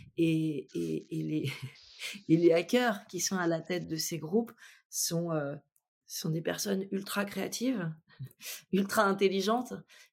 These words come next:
et, heu, et qui, elles, évidemment, passent, heu, à travers les mailles des filets de l'intelligence artificielle, hein, heu,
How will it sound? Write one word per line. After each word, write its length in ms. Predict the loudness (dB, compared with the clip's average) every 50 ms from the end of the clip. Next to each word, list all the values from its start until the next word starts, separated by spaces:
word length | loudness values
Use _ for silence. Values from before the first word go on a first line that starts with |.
| _ 2
et, 220 | 4 4 6 4
heu, 560 | 4 4 2 2 2 0 0 0 -2 -2 -4 0
et 120 | 0 0 0
qui, 320 | 0 -4 2 4 4 4 6
elles, 220 | 4 4 6 6
évidemment, 640 | 4 4 2 0 -2 0 2 2 4 2 2 2 0
passent, 360 | -2 -4 -4 -2 0 -2 -2 0
heu, 120 | -2 -2
à 80 | -4 -4
travers 400 | -6 -6 -8 -6 -6 -4 -4 -4
les 120 | -4 -4
mailles 260 | -2 -2 -2 -2 -2 0
des 260 | -2 -2 -2 -4 -8
filets 380 | -8 -10 -12 -6 -2 -2 -2 -2
de 60 | -2
l'intelligence 540 | -6 -6 -6 -8 -8 -6 -6 -8 -8 -10 -10
artificielle, 680 | -12 _ -14 -16 -14 -10 -8 -4 0 0 2 2 2
hein, 260 | 0 0 -2 -4 -2 -2
heu, 180 | -2 -2 -2